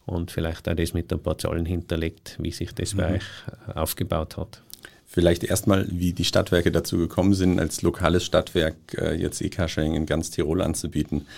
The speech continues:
Speaker 2: Ist eigentlich ein sehr interessanter Weg und rückblickend muss ich sagen, für den ge-, braucht's zwei Zutaten.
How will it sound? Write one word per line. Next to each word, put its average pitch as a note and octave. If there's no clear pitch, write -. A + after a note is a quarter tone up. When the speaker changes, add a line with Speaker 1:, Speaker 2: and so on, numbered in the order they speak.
Speaker 2:
Ist -
eigentlich G2
ein G2
sehr F2
interessanter F2+
Weg F#2+
und -
rückblickend G2+
muss F#2
ich F#2+
sagen, F2
für -
den E2+
ge-, E2
braucht's -
zwei D#2
Zutaten. C2+